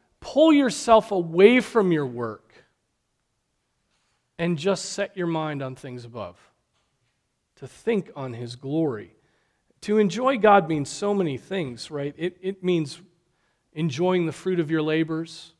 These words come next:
right? It, it means, it, it means loving his creation, but it certainly means actually enjoying his presence by the Holy Spirit at work within us as we contemplate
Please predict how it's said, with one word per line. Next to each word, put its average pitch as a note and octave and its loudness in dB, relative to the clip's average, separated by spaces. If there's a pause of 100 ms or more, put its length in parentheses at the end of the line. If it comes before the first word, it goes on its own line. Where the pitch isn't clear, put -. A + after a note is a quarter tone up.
(280)
right? D#3 -2
It, F3 -10
it F3+ -6
means, D#3+ -4 (540)
it, F#3+ -6 (920)
it - -8
means E3+ 0 (1400)
loving D#3+ 0
his D3+ -8
creation, C#3+ -6 (600)
but D#3 -4
it E3 -6
certainly G3+ 0
means C#3 -8 (240)
actually E3 -8
enjoying C#3 -6
his C3+ -12
presence B2 -12
by A#2+ -16
the A2+ -14
Holy F3 -8
Spirit C#3+ -14
at A#2 -18
work C3+ -12
within B2+ -20
us - -16
as A#2+ -20
we B2 -14
contemplate C3+ -10